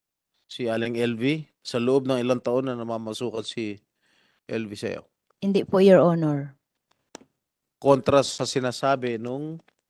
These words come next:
Speaker 1: mga testigo natin ngayon, katulad ni J M, ni Dodong, at ni Patrick. Okay. Meron pa rito, ha? Kilala mo ba si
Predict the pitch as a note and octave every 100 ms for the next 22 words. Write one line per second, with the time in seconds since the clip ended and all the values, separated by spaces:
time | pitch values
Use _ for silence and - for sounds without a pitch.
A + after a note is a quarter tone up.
0 | _ _ - A#2+ A#2 A#2 A#2 A2+ G#2 _
1 | _ _ _ _ _ _ _ _ _ _
2 | _ _ - B2+ - B2+ A#2 A2+ A2 A2
3 | A#2+ C3+ G#2+ G#2+ A2 G#2+ G#2 G#2 G#2 E3+
4 | D3+ C#3+ C#3+ D3 C#3 _ _ _ - _
5 | - F#2+ D3+ E3+ C#3 C3+ C3+ C3+ - G#2
6 | A2+ G#2+ G#2 - F#2+ - C3+ - _ _
7 | _ _ _ _ - F#2+ - G2+ F2 -
8 | - - _ G#2+ A#2 A#2+ C3+ D3 C#3 C3+
9 | C3 D3 D3 _ _ _ _ _ _ _
10 | _ _ _ _ _ _ _ _ _ _
11 | _ - B2 B2+ C3 C#3 C3+ C3 C3+ -
12 | C3 C3 D3 D3+